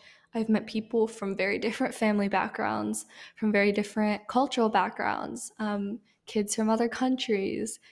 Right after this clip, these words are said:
kids from all over the world. People here have very different views on life, um, and different perspectives, and it's been so cool to get to know people. And also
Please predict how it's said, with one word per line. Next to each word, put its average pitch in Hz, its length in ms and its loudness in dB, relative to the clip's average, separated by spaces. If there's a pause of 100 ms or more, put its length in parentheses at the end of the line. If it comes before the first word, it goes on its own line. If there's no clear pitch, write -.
(200)
kids - 260 -2
from 220 260 -2
all 214 160 0
over 220 160 -4
the 220 120 2
world. 226 500 2 (440)
People 240 260 0
here 247 320 4
have 220 180 0
very 214 160 4
different 214 320 -2
views 220 300 0
on 196 160 0
life, 226 420 -4 (460)
um, 196 640 2
and 214 120 2
different - 260 -4
perspectives, 240 840 -2 (120)
and 202 340 -2
it's 220 140 -14
been 214 200 -2
so 208 640 0
cool 190 500 -2
to - 220 -10
get 214 140 -2
to - 120 -2
know 190 180 0
people. 214 520 -4 (560)
And 294 100 10
also 427 420 8